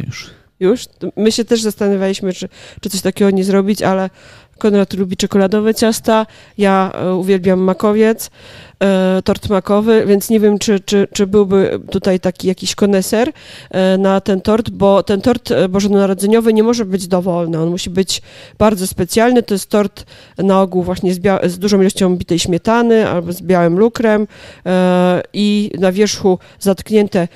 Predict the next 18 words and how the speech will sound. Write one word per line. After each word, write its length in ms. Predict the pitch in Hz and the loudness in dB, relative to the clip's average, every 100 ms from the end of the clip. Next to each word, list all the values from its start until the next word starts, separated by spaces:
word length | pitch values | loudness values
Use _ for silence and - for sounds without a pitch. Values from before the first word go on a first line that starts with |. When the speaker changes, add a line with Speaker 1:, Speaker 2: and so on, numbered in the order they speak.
| _ - | _ -4
Speaker 2:
truskawki. 840 | 190 190 - 233 254 - 247 247 - - - - | -2 -2 0 0 0 -4 0 0 -2 -14 -12 0
Ja 160 | 208 | 2
nawet 440 | 220 208 208 208 196 - _ | 4 2 2 -2 -4 -18 _
Speaker 1:
Przed 240 | - - | -12 -6
wejściem 500 | 87 90 - - 92 85 | -2 -2 -2 -6 -6 -8
tutaj 360 | - - 90 87 | -16 -6 -2 0
na 140 | 90 | 0
live 260 | 90 90 87 | 0 -2 -4
żeśmy 280 | 85 - | -10 -10
się 180 | - - | -12 -12
zastanawiali, 640 | 87 - 90 87 87 82 85 | -14 -8 -2 -2 -2 -6 -8
czy 120 | - | -12
to 100 | - | -10
jest 180 | 85 - | -8 -8
rodzaj 300 | 95 - 92 | -10 -8 -10
kremówki, 720 | - 92 90 85 - - 85 - - | -6 -6 -6 -8 -10 -12 -12 -12 -18
czy 140 | - | -14
nie. 180 | - - | -10 -8